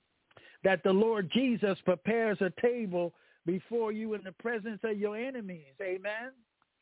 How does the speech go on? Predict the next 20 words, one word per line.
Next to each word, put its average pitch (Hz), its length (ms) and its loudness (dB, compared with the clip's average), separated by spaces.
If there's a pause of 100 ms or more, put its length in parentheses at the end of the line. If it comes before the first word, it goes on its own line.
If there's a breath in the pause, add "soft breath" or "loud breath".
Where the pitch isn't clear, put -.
(100)
You'll 233 200 4
be 208 280 -2
sitting 220 280 -4
down 214 340 -6
at 196 160 -4
Longhorn, 208 800 -6 (320)
uh, 196 40 -4
uh, 180 420 2 (140)
Steakhouse 196 580 0
eating 233 380 -8
a, 190 140 -8 (220)
a 180 40 2 (220)
fabulous, 214 680 2 (420)
uh, 180 260 2 (120)
a 165 140 -4
meal 170 720 0
and 185 160 -2
enjoying 196 680 -2
yourself. 180 560 -2 (380)
And, 185 300 0